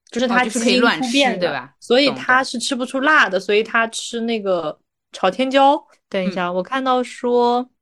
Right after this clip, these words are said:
Speaker 1: 它吃朝天椒就像吃甜瓜，比人还能吃辣的哺乳动物。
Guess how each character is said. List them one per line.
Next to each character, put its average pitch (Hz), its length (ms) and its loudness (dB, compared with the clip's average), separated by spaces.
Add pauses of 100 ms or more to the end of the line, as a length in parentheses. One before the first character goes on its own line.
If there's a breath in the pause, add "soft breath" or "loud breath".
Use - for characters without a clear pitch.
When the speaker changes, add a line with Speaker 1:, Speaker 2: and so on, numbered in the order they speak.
(340)
Speaker 1:
它 277 240 2
吃 302 300 0
朝 202 280 4
天 262 300 0
椒 269 240 4
就 269 180 2
像 233 240 0
吃 247 240 -4
甜 175 320 -4
瓜， 240 340 4 (200)
比 202 140 0
人 196 260 2
还 214 200 0
能 196 200 -2
吃 - 180 -6
辣 208 220 2
的 170 100 -6
哺 170 160 -4
乳 175 140 0
动 156 180 -2
物。 147 200 -14